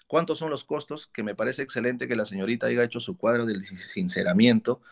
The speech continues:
pero ahí también con ese cuadro, en el, con temas numéricos, ya vemos la realidad que vivimos. No podemos pensar o decir que, que hay inconvenientes, sí,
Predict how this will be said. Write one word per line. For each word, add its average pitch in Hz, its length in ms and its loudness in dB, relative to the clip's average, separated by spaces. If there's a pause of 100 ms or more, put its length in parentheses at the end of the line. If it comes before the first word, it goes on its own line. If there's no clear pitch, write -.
(180)
pero 95 160 6
ahí 127 100 6
también 135 280 4
con 131 160 2
ese 135 240 -2
cuadro, 135 500 4
en 104 160 -6
el, - 120 -8 (100)
con 98 300 -4
temas 131 260 2
numéricos, 131 500 2
ya 127 140 6
vemos 147 280 0
la 113 140 2
realidad 101 540 0
que 113 120 -6
vivimos. 135 600 -4 (560)
No 131 140 -2
podemos 147 400 0
pensar 127 480 2
o 123 80 4
decir 127 460 -2 (500)
que, 92 440 0
que 101 180 2
hay 123 100 4
inconvenientes, 139 560 0
sí, 160 340 -2